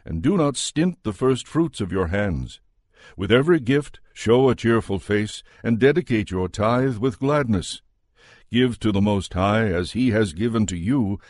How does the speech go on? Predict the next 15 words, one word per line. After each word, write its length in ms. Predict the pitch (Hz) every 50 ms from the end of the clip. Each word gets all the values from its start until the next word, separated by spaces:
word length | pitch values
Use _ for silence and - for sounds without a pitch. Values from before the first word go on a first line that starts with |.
| - - - -
and 220 | 87 107 120 113
as 180 | 120 117 104 87
generously 840 | 78 104 120 139 160 156 135 123 - - 98 95 92 87 82 76
as 240 | 85 107 104 101 78
you 160 | 117 135 147
can 160 | - - 98
afford. 560 | 98 - - - 104 104 95 80 67 64 - - _ _ _ _ _ _ _ _ _ _ - -
For 120 | 117 120
the 80 | 120 131
Lord 320 | 139 147 165 185 180 165
is 140 | 156 135 127
the 100 | 139 135
one 260 | 131 165 175 147 120
who 140 | 107 113 113
repays, 720 | 107 101 98 - - 117 127 113 98 110 127 131 110 -